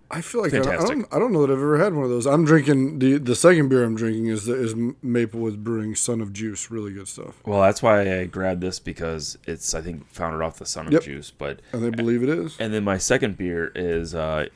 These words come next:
Speaker 2: you know, I drank one last week, but I
Speaker 1: Yep.
Speaker 2: found one in the back of my fridge, another Contact High, a little happy surprise there. So switched
Speaker 1: Very
Speaker 2: over to
Speaker 1: good
Speaker 2: that.
Speaker 1: beer. Very good beer.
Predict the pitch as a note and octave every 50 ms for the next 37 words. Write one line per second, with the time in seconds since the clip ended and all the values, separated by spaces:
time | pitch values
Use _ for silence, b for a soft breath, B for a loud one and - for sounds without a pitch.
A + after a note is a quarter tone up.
0 | _ _ _ _ - F#2 E2+ D2+ E2 D2+ - F2+ F2 E2 - E2 D2+ D#2+ D#2+ D2+
1 | D2+ - - E2 D2 - - A#2+ - - G#2+ G#2 G#2+ G#2+ G2+ F#2+ F#2+ G2 F#2 F2+
2 | - F#2 F#2 F2+ - - A2 G#2 F#2 F#2+ F#2 E2+ D#2+ - - A2+ A#2 A2 G#2+ G#2
3 | G2+ - - G#2 G2 F#2 F#2 F2+ E2+ E2+ F2 F2 E2+ - F2 - - - E2 D#2+
4 | D#2+ D2+ - - E2 D#2+ - - - D2+ D#2 D#2 b b b b b b b b
5 | b b b - - A#2 G#2+ G#2+ B2 B2 B2 A#2+ A2 G2 D#2 D2+ D2 D2 - F#2+
6 | F2 - - - _ - B2+ A#2+ B2+ B2 B2 B2 A#2+ A2+ G#2+ G#2 A2 F#2+ E2+ F2+
7 | F#2 E2 D#2+ F2+